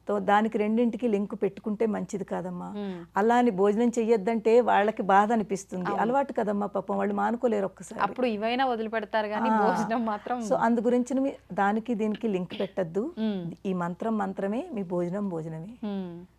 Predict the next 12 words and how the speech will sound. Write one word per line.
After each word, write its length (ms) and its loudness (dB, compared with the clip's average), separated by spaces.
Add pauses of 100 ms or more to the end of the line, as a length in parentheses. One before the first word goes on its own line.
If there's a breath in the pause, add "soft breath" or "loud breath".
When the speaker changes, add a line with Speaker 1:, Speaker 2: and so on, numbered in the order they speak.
Speaker 1:
అమ్మా, 160 0 (140)
ఈ 40 -2
మంత్రము 760 2 (100)
అనుకుంటాము, 580 -2
మంత్రాలేను, 1000 0
కానీ 220 0
ఈ 180 0
రోజుల్లో 400 4
ఈ 220 2
జనరేషన్ 540 2
పిల్లలకి 720 -4 (120)
Speaker 2:
మ్మ్. 200 -8